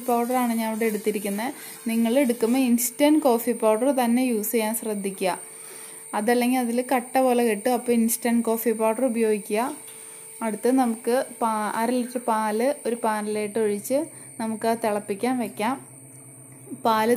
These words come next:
തിളയ്ക്കുന്ന സമയം കൊണ്ട് നമുക്ക് കോൺഫ്ലവറിലേക്ക് ഒരു സ്വല്പം വെള്ളം കൂടി ഒഴിച്ച് നന്നായിട്ടൊന്ന് കലക്കിയെടുക്കാം. കട്ടയൊന്നും കെട്ടാതെ നന്നായിട്ട് കലക്കിയെടുക്കുക. നമ്മൾ എടുത്തു വെച്ച പാൽ പയ്യനെ, ഏ,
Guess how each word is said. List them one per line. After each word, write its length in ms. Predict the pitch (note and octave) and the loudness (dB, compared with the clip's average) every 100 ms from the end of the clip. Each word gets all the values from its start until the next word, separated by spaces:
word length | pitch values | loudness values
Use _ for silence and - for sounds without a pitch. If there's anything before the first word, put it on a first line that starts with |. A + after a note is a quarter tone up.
| B3 | 2
തിളയ്ക്കുന്ന 460 | A3+ G#3+ A3 A#3 | 0 -2 -4 -2
സമയം 440 | B3+ A3+ G#3+ G#3+ G#3+ | -2 -4 -4 -4 -4
കൊണ്ട് 280 | G#3 G#3+ C#4+ D#4+ - - - | -2 -2 -2 -4 -10 -10 -2
നമുക്ക് 460 | G#3 G#3 G#3 B3+ F4 - - - A3+ | -2 -2 -2 -2 -4 -8 -18 -6 -2
കോൺഫ്ലവറിലേക്ക് 1160 | G#3 G3+ - G#3 G3+ G#3 G#3 G#3 G3+ G3 C#4+ - | -2 -2 -4 -2 0 -2 -2 -2 -2 -2 -2 -4
ഒരു 200 | A3+ A3 | -2 -2
സ്വല്പം 540 | A#3 A#3+ G#3 G3+ B3 B3 | 0 -2 -2 -4 -2 0
വെള്ളം 340 | A3+ G#3 G#3 | 0 0 0
കൂടി 160 | G#3+ A3+ B3 | 0 4 4
ഒഴിച്ച് 360 | G#3+ G3+ B3 C4+ - | 2 -2 -2 -4 -4
നന്നായിട്ടൊന്ന് 640 | A3+ A3+ A#3+ A#3+ A3+ A3+ A3+ A#3 | -4 -2 0 0 0 0 0 0
കലക്കിയെടുക്കാം. 1040 | G#3+ G#3+ - B3+ A3+ G3 G#3+ B3 - - - - | 0 -2 -2 0 0 0 -4 -6 -8 -16 -14 -4
കട്ടയൊന്നും 600 | A3+ A3+ C#4+ C#4 B3 A#3 | -2 0 4 4 4 2
കെട്ടാതെ 540 | G#3+ G#3+ G#3+ G#3 B3+ - A#3 | -2 -2 -4 -2 -4 -6 -8
നന്നായിട്ട് 480 | G#3 G#3+ A3+ G#3+ A3+ A#3 | -6 -4 -2 -4 -4 -2
കലക്കിയെടുക്കുക. 680 | G#3+ G3+ A#3+ A#3 G3+ F#3+ G#3+ - - - - - - - - - - _ _ - - | -2 -2 0 0 0 -4 -4 -4 -8 -20 -20 -20 -20 -20 -20 -20 -20 _ _ -20 -14
നമ്മൾ 200 | A#3+ B3+ | -10 -8
എടുത്തു 180 | A3 A#3 | -6 -4
വെച്ച 160 | A#3 C4+ C4 | -4 -4 -6
പാൽ 420 | A#3 A3 A3 C4+ C#4 | -8 -8 -8 -8 -6
പയ്യനെ, 500 | A3+ A3+ A3+ A#3 C4 - | -6 -6 -8 -8 -10 -10
ഏ, 160 | A#3 A3+ | -10 -8